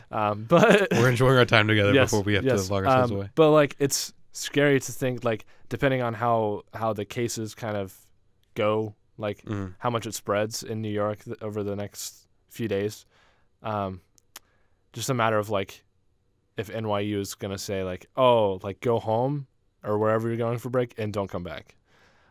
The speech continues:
Speaker 1: Or, like,
Speaker 2: Right, like,
Speaker 1: if
Speaker 2: what
Speaker 1: we, if we go to wherever we're going and they're like, "Okay, don't come back,"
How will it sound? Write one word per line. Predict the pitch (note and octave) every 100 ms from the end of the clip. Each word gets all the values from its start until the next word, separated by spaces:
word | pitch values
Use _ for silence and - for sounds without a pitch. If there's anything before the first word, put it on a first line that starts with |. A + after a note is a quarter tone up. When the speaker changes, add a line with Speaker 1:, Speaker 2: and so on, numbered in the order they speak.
| _
Speaker 1:
Or, | B2 A2+
like, | G#2+
Speaker 2:
Right, | C#3 A2+ F#2+
like, | G2 -
Speaker 1:
if | A#2 C3
Speaker 2:
what | C#3 C3+
Speaker 1:
we, |
if | B2+
we | B2+ A#2+
go | B2 A#2+ A#2+
to | A#2+
wherever | A#2+ A#2 A2+ A2+
we're | A2 G#2+
going | A2 A2 G#2 G2+
and | G2+
they're | G2+
like, | G2+ F#2+
"Okay, | B2+ - F#2
don't | F#2+ G2+
come | G#2+ G2
back," | F2+ -